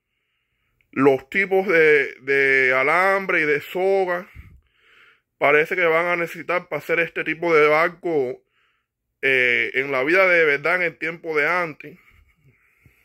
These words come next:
Porque estos son unos, eh, unos planos de un barco pirata. ¿Qué es lo que es esto? A ver, wow.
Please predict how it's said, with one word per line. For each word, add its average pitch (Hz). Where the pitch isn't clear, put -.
Porque 139
estos 165
son 190
unos, 190
eh, 151
unos 175
planos 170
de 131
un 151
barco 165
pirata. 147
¿Qué -
es -
lo 170
que 165
es 147
esto? -
A 143
ver, 143
wow. 123